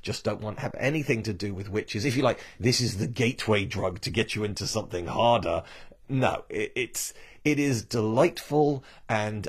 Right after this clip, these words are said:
as poetic as something like the Gruffalo, for example. So those are for sort of perhaps younger children.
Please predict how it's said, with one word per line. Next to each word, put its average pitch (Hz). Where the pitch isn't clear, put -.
as 98
poetic -
as 104
something 101
like 95
the 110
Gruffalo, -
for -
example. -
So 127
those 185
are 170
for 135
sort 127
of 110
perhaps -
younger 131
children. 120